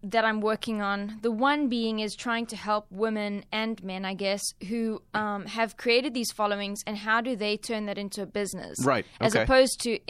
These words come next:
Speaker 1: as I just said, giving it away for free.
Speaker 2: Yep.
Speaker 1: Or how, they've worked so hard on creating this content. How do they start generating revenue from that? And how do they make it easy? Because like we discussed earlier about the other girls you've spoken with, everybody feels like, it's an exhausting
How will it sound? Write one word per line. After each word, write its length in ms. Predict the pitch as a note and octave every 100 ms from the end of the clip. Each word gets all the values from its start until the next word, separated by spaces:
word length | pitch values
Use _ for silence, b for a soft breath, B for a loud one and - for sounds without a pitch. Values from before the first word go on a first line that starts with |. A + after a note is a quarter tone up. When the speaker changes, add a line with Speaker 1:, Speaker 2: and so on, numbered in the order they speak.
| -
Speaker 1:
as 180 | A3+ A3
I 60 | G#3
just 180 | G#3
said, 200 | A#3+ G3+
giving 220 | A3 A3 A3+
it 80 |
away 160 | G#3+ G#3
for 140 | - F#3+
free. 420 | G#3 G3+ G3 G3
Speaker 2:
Yep. 220 | A2 - - -
Speaker 1:
Or 380 | A3+ G#3+ G3+ - b
how, 160 | - C4 G#3+
they've 200 | A3+ G#3
worked 380 | F#3+ B3 B3+ -
so 160 | C#4+
hard 220 | C4 B3 A3+
on 100 | A3+
creating 320 | A3 G#3+ G#3
this 120 | G3
content. 420 | - G3+ G3+ G3+
How 120 | G3+ G#3+
do 100 | G#3+
they 100 | G#3+
start 280 | - G3
generating 540 | - G3 F#3+ F#3 - F#3
revenue 360 | G3 G3+ G#3 G3
from 280 | F#3 F#3
that? 160 | F#3+ F3+
And 140 | G3 G3+
how 160 | G3+
do 100 | A#3+
they 160 | B3+ A3+
make 300 | G3+ G#3 A3
it 100 | -
easy? 420 | A3+ C4 B3+ G3+ F#3+
Because 280 | G#3+ A3+ A3+
like 180 | G#3+ A3+
we 60 |
discussed 380 | G#3 - G#3+ -
earlier 400 | A3 G3+ F#3+ F#3+ - B B
about 240 | G#3+ G#3 G3+
the 80 |
other 160 | A3+ A3
girls 280 | G#3 G3+ F#3
you've 120 | F#3
spoken 440 | - G3+ G3 G3+ G3
with, 180 | F#3+ - B B B
everybody 360 | C#4 D4+ D4 C#4
feels 280 | - A#3+ A3
like, 160 | A3+
it's 140 | A3 A3+
an 80 | A3+
exhausting 760 | E3+ G#3+ A3+ - A#3+ A#3